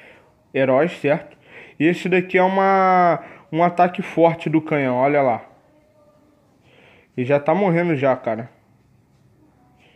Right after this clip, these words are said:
De novo, porque eu não quis correr atrás dele. Então, beleza. O ataque básico dela é esse.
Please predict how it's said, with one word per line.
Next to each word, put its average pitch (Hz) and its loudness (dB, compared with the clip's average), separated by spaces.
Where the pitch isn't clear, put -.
De 135 -6
novo, 160 0
porque - -8
eu 175 2
não 180 0
quis - -12
correr 170 2
atrás 175 0
dele. 123 -2
Então, 190 0
beleza. 160 2
O 180 4
ataque 226 -2
básico 196 2
dela 175 4
é 160 4
esse. 180 0